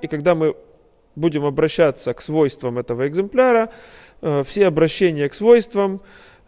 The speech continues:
э, будут перенаправляться в функцию get и функцию set. То есть это такой, считайте, прокси, это примерно как getter и setter, только для всех свойств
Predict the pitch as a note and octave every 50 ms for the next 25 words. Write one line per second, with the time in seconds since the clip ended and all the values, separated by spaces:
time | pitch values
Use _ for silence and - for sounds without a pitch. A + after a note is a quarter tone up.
0 | _ _ _ - - - C3+ C3+ C#3+ F3 F#3+ E3+ F3 E3 - - - - - E3
1 | D#3 D#3 D#3 D3+ - - D#3 D3 D#3 E3 F3 F3 E3+ F3 - - - D#3 D3 D3
2 | D3 C#3+ C#3+ C#3+ - - - - - - _ _ _ A2+ A2+ A#2 B2+ C#3+ D3 D3
3 | C#3+ C#3 C#3 C#3 - - - - - E3+ D#3+ C3 - - - - C3+ C3 B2+ C#3+
4 | G3 A3 A#3 A3 - - - - C3 - E3 E3+ D#3 - - - D3+ C#3+ C3 -
5 | - B2 A2+ - - - - - C3+ B2+ - - F3+ - - - D3+ - - F#3+
6 | G3 F#3+ - - - - - - - - - C#3 - D#3+ D#3 C3+ C#3 C3 - F#3+
7 | A#3+ B3 A#3+ - F#3 E3+ D#3 - D3+ C3+ - - - - _ _ _ - D#3+ E3
8 | F3 F#3+ E3+ D3+ D#3 D3+ - D3+ C#3 C#3 C#3+ E3+ D#3+ - D#3+ D3+ F3 F3+ - -
9 | D4 D4+ D4+ - G3+ D3+ - - F#3 - F3+ C#3+ C#3 E3+ D#3 - - - G#3 G#3
10 | G3 - - C#3 B2 A2+ G#2 E2 - - -